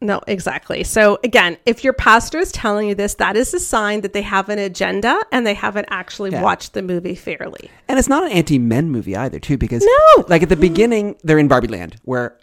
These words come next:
Speaker 2: women run everything and men are
Speaker 1: Mm-hmm.
Speaker 2: side, are just side notes.
Speaker 1: Mm-hmm.
Speaker 2: Then they go to the real world and they see what happens here. And then the real world comes invading into Barbie land.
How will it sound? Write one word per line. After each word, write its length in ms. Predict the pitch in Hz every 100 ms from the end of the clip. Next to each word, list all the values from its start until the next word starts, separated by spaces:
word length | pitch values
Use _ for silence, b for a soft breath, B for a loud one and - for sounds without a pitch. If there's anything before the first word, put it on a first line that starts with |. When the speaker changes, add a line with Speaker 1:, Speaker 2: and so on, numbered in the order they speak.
| -
Speaker 2:
women 260 | 160 175 170
run 120 | 143
everything 460 | 104 110 123 151 -
and 160 | 139 127
men 140 | 131
are 120 | 127
Speaker 1:
Mm-hmm. 20 | 123
Speaker 2:
side, 380 | - 117 110 113 _ _ _ _
are 160 | 139 120 -
just 160 | - 123
side 200 | 127 107
notes. 280 | 82 - -
Speaker 1:
Mm-hmm. 220 | 202 190
Speaker 2:
Then 140 | 185 214
they 60 |
go 100 | 226 196
to 40 |
the 100 | 151
real 240 | 139 165 131
world 300 | 107 107 127
and 80 |
they 80 | 117
see 140 | 110 127
what 100 | 113
happens 260 | 113 110 -
here. 420 | - 98 62 135 b b b 156
And 140 | 165
then 140 | 170
the 80 | 160
real 220 | 156 214
world 280 | 208 160 -
comes 260 | - 151 135
invading 540 | 143 120 151 156 165
into 160 | 143 120
Barbie 320 | 113 127 120
land. 340 | 95 - -